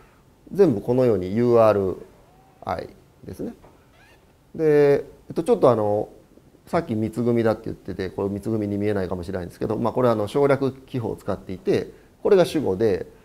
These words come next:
で、主語が、えっと、同じな時にこうし-、まあ、省略してるんですけど、主語、述語、目的語、主語、述語、目的語と。で、これは次の別の主語で、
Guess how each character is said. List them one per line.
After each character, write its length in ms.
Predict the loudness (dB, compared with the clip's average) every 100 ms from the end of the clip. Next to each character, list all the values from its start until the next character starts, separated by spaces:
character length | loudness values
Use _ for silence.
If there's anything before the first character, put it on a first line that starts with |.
| _ -6
で、 140 | -4
主 120 | 0 0
語 120 | 4
が、 260 | 2 2 -2
え 140 | -4 -4
っ 40 |
と、 280 | -6 -2 0
同 120 | 0
じ 80 | 2
な 120 | 0
時 320 | -2 -8 -6 -8
に 80 |
こ 140 | -6 -8
う 40 |
し-、 100 | -8
ま 80 | -10
あ、 20 |
省 180 | -4 -2
略 140 | -2
し 40 | -4
て 60 |
る 80 | -8
ん 60 | -6
で 60 |
す 20 | -4
け 80 |
ど、 160 | -2 -2
主 160 | -4 0
語、 200 | 0 -2
述 240 | -6 -6
語、 160 | -4 -4
目 260 | -4 -8 -16
的 240 | -14 -2
語、 280 | 0 0 -4 -20 -20 -10
主 140 | -6
語、 200 | -6 -6
述 260 | -10 -10 -6
語、 160 | -6
目 220 | -6 -10 -14
的 180 | -20 -18
語 100 | -20
と。 60 | -20 _ _ _ _
で、 80 | -2
こ 100 | 2
れ 60 |
は 80 | 2
次 300 | 0 -2 4
の 120 | 4
別 220 | 4 2 0
の 100 | -2
主 160 | -2
語 180 | 0 2
で、 280 | 4 2